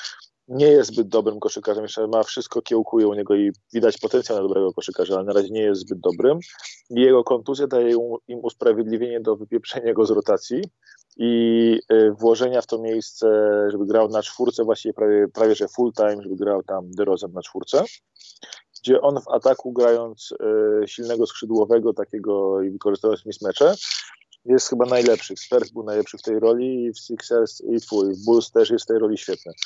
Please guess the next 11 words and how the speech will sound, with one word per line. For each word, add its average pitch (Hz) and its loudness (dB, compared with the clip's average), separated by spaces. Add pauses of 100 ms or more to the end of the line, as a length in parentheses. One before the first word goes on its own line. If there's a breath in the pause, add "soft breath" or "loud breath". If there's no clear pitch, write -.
(1400 loud breath)
Problem 170 4
mam 143 -2
taki 139 -10
mały 127 0
z 107 -14
Bulls, 147 -4 (1160)
że 127 -4
oni 135 -4
oczywiście 127 -4 (300)
te 120 -4
mecze 110 2